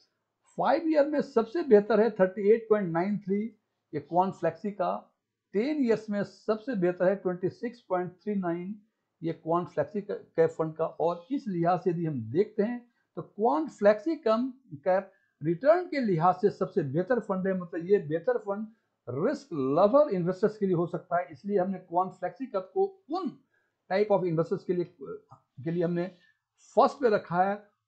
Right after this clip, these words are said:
और सेकंड पे यदि बातें करें हम, तो हम देखते हैं कि इन फर्स्ट ईयर में क्वान फ्लेक्सी के बाद सबसे बेहतर है जीएम फोकस का फ़ोर्टी थ्री पॉइंट सिक्स परसेंट,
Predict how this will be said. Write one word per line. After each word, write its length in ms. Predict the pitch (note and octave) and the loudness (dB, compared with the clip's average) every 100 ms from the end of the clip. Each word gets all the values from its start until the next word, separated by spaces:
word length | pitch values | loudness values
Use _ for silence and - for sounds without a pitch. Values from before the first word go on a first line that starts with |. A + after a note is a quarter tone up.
| C4 | 2
और 200 | C#4 C4+ | 2 2
सेकंड 500 | - G#3+ G#3 F#4+ F#4+ | 2 4 4 2 0
पे 100 | E4 | 0
यदि 180 | C#4 A3 | 0 4
बातें 340 | F3+ F3 D3 | 4 4 0
करें 200 | F#3 A3+ | 0 2
हम, 260 | C3 A2 - _ _ _ | 0 -4 -10 _ _ _
तो 60 | A3 | 0
हम 180 | B3+ F3+ | 0 0
देखते 300 | D4+ - F4 | -4 -4 -2
हैं 120 | F4 | 0
कि 260 | F4 D4+ - | -2 -4 -6
इन 300 | E4+ G4 E4 - _ _ _ _ - | -6 -6 -10 -12 _ _ _ _ 2
फर्स्ट 260 | D#4+ - | 2 4
ईयर 180 | C#4+ C#4 | 2 2
में 260 | B3 C4 D#4 _ _ _ _ _ _ _ _ _ _ _ - | 2 -2 -6 _ _ _ _ _ _ _ _ _ _ _ -2
क्वान 260 | F3+ C#4+ | 2 2
फ्लेक्सी 360 | B3+ A3+ A3+ A#3+ | 2 2 2 0
के 120 | A#3+ | 2
बाद 280 | G3+ G3+ G#3+ | 4 4 2
सबसे 440 | - G#3 G#3 C4 | 2 4 4 2
बेहतर 360 | G3 F#3 F#3 F3 | 4 4 4 4
है 360 | F#3 G3+ - _ _ _ B2 | 4 2 -4 _ _ _ -12
जीएम 420 | B2 E3+ G#3 G3+ | -4 0 2 0
फोकस 460 | - F#3 G#3 - - | 0 0 2 0 2
का 100 | G#3 | 2
फ़ोर्टी 300 | F#3 E3+ F#3 | 4 2 0
थ्री 220 | G#3+ G#3 | 0 0
पॉइंट 380 | G3 F#3 G3+ A3 _ _ _ _ | 2 2 0 -8 _ _ _ _
सिक्स 280 | - A#3 | -8 -8
परसेंट, 460 | - G#3 - G#3+ A#3 | -2 -2 0 -2 -2